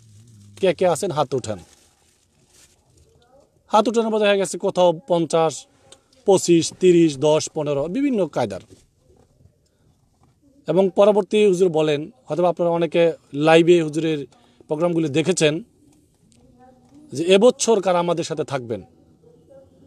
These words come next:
এবং হাত পাখায় ভোট দিবেন বলে নিয়ত করেছেন, আপনারা হাত জাগান।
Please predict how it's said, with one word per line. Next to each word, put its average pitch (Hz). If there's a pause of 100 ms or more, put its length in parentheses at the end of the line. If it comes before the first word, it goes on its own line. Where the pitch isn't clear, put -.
(580)
এবং 156
হাত 143
পাখায় 170
ভোট 160
দিবেন 151 (220)
বলে 151
নিয়ত 185
করেছেন, 180
আপনারা 170
হাত 131
জাগান। 107